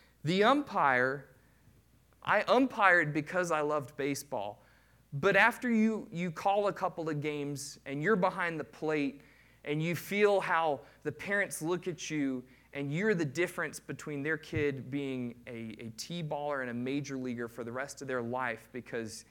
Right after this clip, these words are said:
you didn't call enough strikes for their kid who's clearly gonna be the next phenom pitcher,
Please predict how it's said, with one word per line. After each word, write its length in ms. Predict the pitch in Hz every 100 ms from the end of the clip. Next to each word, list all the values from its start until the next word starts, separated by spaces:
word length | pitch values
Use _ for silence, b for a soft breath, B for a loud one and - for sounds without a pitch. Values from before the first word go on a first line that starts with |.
| b b
you 180 | 135 156
didn't 300 | 180 160 -
call 260 | - 143
enough 180 | 143 131
strikes 520 | - - 170 180 -
for 120 | - 135
their 120 | 127
kid 280 | - 135 131
who's 160 | 131
clearly 440 | - - 165 165 147
gonna 240 | 147 143
be 120 | 139
the 120 | 131
next 320 | 135 131 - -
phenom 360 | 151 131 127
pitcher, 520 | 135 127 - 123 117